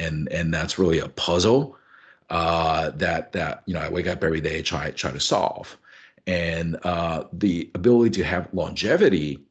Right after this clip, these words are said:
in a craft like this, where, y-, you know, I play five years of sports, and that was it. Like, you know, <laughs> uh, like, like, I, I basically ended my athletic career after high school. But, y-, you know, what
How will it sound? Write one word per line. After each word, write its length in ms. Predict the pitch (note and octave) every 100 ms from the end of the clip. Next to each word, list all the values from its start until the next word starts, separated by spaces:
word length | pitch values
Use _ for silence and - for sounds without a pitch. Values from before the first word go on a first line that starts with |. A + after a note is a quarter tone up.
| _ -
in 120 | D#2+
a 60 |
craft 600 | D#2 - D#2 D2+ D2+ -
like 260 | E2+ D#2 -
this, 400 | C#2+ C2 D2 -
where, 480 | F2+ E2 D#2 D#2 C#2 - _ - -
y-, 140 | G#2 G2+
you 60 | F#2+
know, 100 | D#2 - E2
I 60 |
play 360 | E2+ - E2 D#2
five 400 | - D2+ D#2 D#2
years 640 | D2+ D2+ D#2 D2+ D#2 D#2 - -
of 100 | -
sports, 420 | - D2+ G#2 - - - - - -
and 140 | F2
that 120 | G2
was 180 | G#2 A2
it. 180 | F3+ -
Like, 280 | D2 D2 -
you 100 | D2+
know, 280 | D2+ D2+ - -
<laughs> 80 |
uh, 800 | F2 - D3+ C#3+ - - - E3 -
like, 240 | C#3+ C#3+ C#3 G#2+
like, 220 | B2 -
I, 480 | C3 G2+ G2+ - A2 - - F3
I 100 | E2+
basically 540 | F#2 G2 G#2 G2 G2 E2+ F#2+
ended 380 | F#2 G2+ G2+
my 200 | F#2+ F#2 F2+
athletic 380 | - - A2+ A2+
career 300 | - F2+ D#2+ - E2
after 180 | - F2+
high 180 | D3 -
school. 280 | D2+ - - - - - -
But, 380 | G2+ F2+ F2 -
y-, 180 | A#2 G#2+
you 60 | A2
know, 120 | F2+ F2+
what 140 | F#2